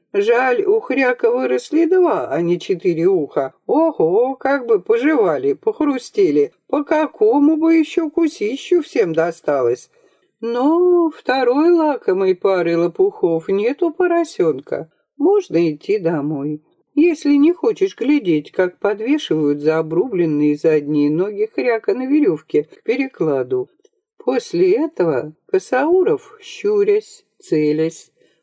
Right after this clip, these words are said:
проводит ножом сверху вниз по белому, странно пустому ввалившемуся брюху. Он как бы чертит ножом в воздухе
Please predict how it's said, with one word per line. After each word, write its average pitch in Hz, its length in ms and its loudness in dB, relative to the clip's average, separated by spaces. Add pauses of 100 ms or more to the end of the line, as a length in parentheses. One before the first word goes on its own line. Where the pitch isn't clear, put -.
(120)
проводит 175 640 0
ножом 180 520 0
сверху 285 520 -4
вниз 214 500 -2 (160)
по 165 160 -2
белому, 160 640 -2 (220)
странно 294 580 0
пустому 247 800 -6
ввалившемуся 202 880 -2
брюху. 156 600 -2 (380)
Он 208 260 0
как 214 300 -2
бы 214 140 2
чертит 196 560 -4
ножом 208 540 -2
в - 80 -14
воздухе 165 640 -4